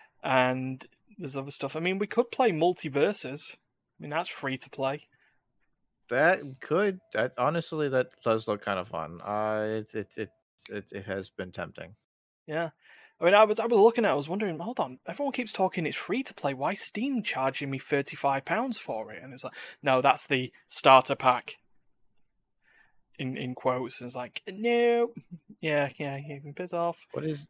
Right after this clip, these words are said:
Speaker 2: what is the starter pack exactly? What does that mean? What does
Speaker 1: I
Speaker 2: it
Speaker 1: don't know.
Speaker 2: mean?
Speaker 1: Yeah, what, sh-, should we have a look? Should we do this before I load up our,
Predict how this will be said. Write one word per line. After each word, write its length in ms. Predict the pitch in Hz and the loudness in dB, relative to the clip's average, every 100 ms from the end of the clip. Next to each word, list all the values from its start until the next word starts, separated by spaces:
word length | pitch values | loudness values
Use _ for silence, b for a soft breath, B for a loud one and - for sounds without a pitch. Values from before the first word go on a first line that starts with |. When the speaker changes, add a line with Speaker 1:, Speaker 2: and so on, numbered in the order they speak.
| _ | _
Speaker 2:
what 180 | 123 156 | -4 -2
is 160 | 156 139 | -2 -4
the 140 | 135 | -8
starter 560 | - - 117 120 113 98 | -8 -4 0 0 0 -4
pack 300 | - 92 87 | -8 -10 -10
exactly? 560 | 95 90 85 - 87 | -8 -6 -6 -6 -6
What 140 | 92 110 | -6 -8
does 100 | 107 | -6
that 140 | 101 | -8
mean? 500 | 98 101 101 95 85 | -8 -10 -10 -12 -14
What 140 | 101 123 | -12 -6
does 100 | 170 | -2
Speaker 1:
I 40 | |
Speaker 2:
it 40 | |
Speaker 1:
don't 0 | |
know. 260 | 160 156 147 | 2 4 2
Speaker 2:
mean? 380 | - - - - - | 0 -6 -14 -20 -12
Speaker 1:
Yeah, 360 | 175 175 160 | -6 2 2
what, 180 | 151 190 | 2 -4
sh-, 120 | - 214 | -8 -6
should 160 | 233 | -2
we 80 | 262 | 4
have 140 | 262 | 4
a 40 | 269 | 6
look? 240 | 247 143 | 4 4
Should 160 | - 233 | 0 -2
we 80 | 233 | 0
do 220 | 233 190 | 0 0
this 260 | 104 - | -2 -8
before 420 | - 170 - 160 156 | -6 -2 4 6 8
I 120 | 156 | 6
load 340 | 156 156 156 | 6 4 4
up 140 | 156 - | 0 0
our, 380 | 147 151 147 | 2 2 0